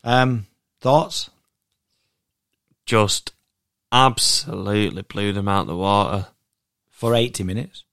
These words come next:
Speaker 2: Yeah. For, for eighty minutes. I thought, um, the first set that from the kickoff was the quickest set I've ever seen.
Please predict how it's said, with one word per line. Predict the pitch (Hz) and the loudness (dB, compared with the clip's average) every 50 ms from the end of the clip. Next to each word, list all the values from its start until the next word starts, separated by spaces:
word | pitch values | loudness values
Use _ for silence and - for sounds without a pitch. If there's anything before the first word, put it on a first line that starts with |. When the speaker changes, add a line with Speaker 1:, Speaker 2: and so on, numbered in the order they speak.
| _ _ _ | _ _ _
Speaker 2:
Yeah. | _ 104 110 - - - _ _ _ _ _ _ _ _ | _ -20 -20 -20 -20 -20 _ _ _ _ _ _ _ _
For, | - 107 104 | -10 -10 -10
for | - - - - 104 101 - - - | -10 -8 -4 -2 0 0 -2 -2 0
eighty | - 127 123 95 - - - 113 | 0 0 0 0 -4 -8 -8 -6
minutes. | 104 101 95 98 98 82 - - - _ _ _ _ _ _ _ _ _ _ _ _ _ _ - | -4 -4 -4 -4 -4 -6 -8 -12 -18 _ _ _ _ _ _ _ _ _ _ _ _ _ _ -18
I | - | -12
thought, | - - 117 110 110 110 110 - - _ _ _ _ - | -2 2 4 4 6 6 4 2 0 _ _ _ _ -6
um, | - 117 113 110 107 107 104 104 107 104 104 101 104 101 - - _ _ _ _ _ _ _ _ _ _ _ _ _ _ _ _ _ _ _ _ _ _ | -2 0 2 2 2 2 2 2 2 2 0 0 -2 -4 -6 -10 _ _ _ _ _ _ _ _ _ _ _ _ _ _ _ _ _ _ _ _ _ _
the | - 110 | -16 -16
first | - - - 147 151 160 139 - - - | -10 -4 0 2 4 4 4 4 2 2
set | - 139 135 127 104 - - - _ _ _ _ _ _ _ _ _ _ _ | 4 4 4 4 2 0 -4 -10 _ _ _ _ _ _ _ _ _ _ _
that | 104 110 - 85 | -8 -8 -8 -6
from | - 113 107 104 | -4 -2 -2 -2
the | 101 | -2
kickoff | - - 123 117 - - - 92 92 - - - _ _ _ _ _ _ | -2 -2 -4 -4 -4 -6 -8 -8 -8 -8 -12 -18 _ _ _ _ _ _
was | 110 104 101 | -10 -6 -6
the | 120 | -6
quickest | - - - - - 151 - - - 139 123 - - | -6 -8 -6 -4 -2 -2 -2 -2 -4 -4 -2 -2 -2
set | - 160 160 - | -2 -2 -4 -4
I've | - - | -4 -6
ever | 98 92 87 95 | -4 -4 -4 -4
seen. | - - - 110 127 139 131 104 - | -4 -4 -2 -2 -4 -4 -6 -8 -10